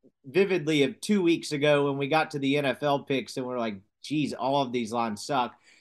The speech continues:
There's some weird ones in college football, so, uh, be wary out there, my friends. Skybox is gonna roll with us through the college picks. Then they will drop off for the N F L 'cause those N F L picks are behind the paywall.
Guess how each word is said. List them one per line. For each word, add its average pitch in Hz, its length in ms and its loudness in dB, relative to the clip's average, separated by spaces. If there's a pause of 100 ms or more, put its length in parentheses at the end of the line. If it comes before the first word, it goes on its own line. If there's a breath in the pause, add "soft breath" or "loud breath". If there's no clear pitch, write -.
(140)
There's 190 260 2
some 196 160 2
weird 208 260 8
ones 170 280 2
in 151 100 -2
college 165 380 6
football, 151 420 0
so, 147 240 0
uh, 143 140 6
be 151 180 -2
wary 165 460 2
out 143 200 4
there, 143 180 0
my 131 180 0
friends. 139 460 -4 (280 soft breath)
Skybox 196 580 6
is 165 120 -8
gonna 170 180 -2
roll 170 160 4
with 165 180 -2
us 160 140 0
through 156 240 -4
the 135 180 0
college 175 600 2
picks. 190 440 -6 (320)
Then 156 140 -2
they 151 100 2
will 143 120 2
drop 147 340 4
off 160 240 4
for 147 100 -6
the 139 160 -2
N 139 80 0
F 131 160 0
L 220 240 8
'cause 147 200 -4
those 131 200 -2
N 143 80 -2
F 135 140 -6
L 165 160 2
picks 156 300 -4
are 143 40 -4
behind 135 320 0
the 117 40 -6
paywall. 170 540 2